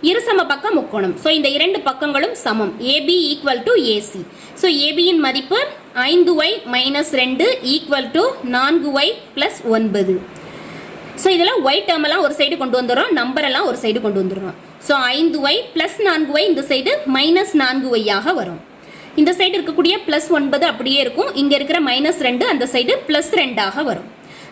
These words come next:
So, ஐந்து ஒய் மைனஸ் நான்கு ஒய், ஒய். ஒன்பது பிளஸ் ரெண்டு பதினொன்று. So, நமக்கு கேட்டிருந்த ஒய்யின் மதிப்பானது கிடைச்சிருச்சு. இப்போ ஒய்யின் மதிப்பை அனைத்து பக்கங்கள்லையும் பிரதியிடும் போது பக்க அளவுகள் வந்து நமக்கு கிடைச்சிடும். So, ஃபர்ஸ்ட் ஏ பிங்கிற பக்க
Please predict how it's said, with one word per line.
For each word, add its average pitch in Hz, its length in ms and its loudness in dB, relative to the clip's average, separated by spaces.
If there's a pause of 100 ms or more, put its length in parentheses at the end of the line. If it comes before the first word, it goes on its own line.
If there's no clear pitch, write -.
So, 320 40 2 (160)
ஐந்து 370 280 2
ஒய் 381 200 2
மைனஸ் 302 400 0
நான்கு 285 380 0
ஒய், 427 120 0 (420)
ஒய். 220 140 2 (760)
ஒன்பது 381 400 4
பிளஸ் 339 320 0
ரெண்டு 277 300 0 (180)
பதினொன்று. 226 520 -2 (200)
So, 330 160 0
நமக்கு 294 260 0 (100)
கேட்டிருந்த 285 440 0 (160)
ஒய்யின் 294 380 2
மதிப்பானது 226 580 -2
கிடைச்சிருச்சு. 175 440 -6 (600)
இப்போ 330 160 2 (140)
ஒய்யின் 440 340 0
மதிப்பை 330 260 0 (120)
அனைத்து 294 340 -2
பக்கங்கள்லையும் 311 640 2
பிரதியிடும் 277 400 0
போது 254 120 4 (140)
பக்க 370 380 -2
அளவுகள் 277 420 -2
வந்து 220 200 -2
நமக்கு 294 280 0
கிடைச்சிடும். 185 380 -8 (460)
So, 294 160 2
ஃபர்ஸ்ட் 254 300 -2 (500)
ஏ 277 40 4 (140)
பிங்கிற 330 340 2
பக்க 254 180 -2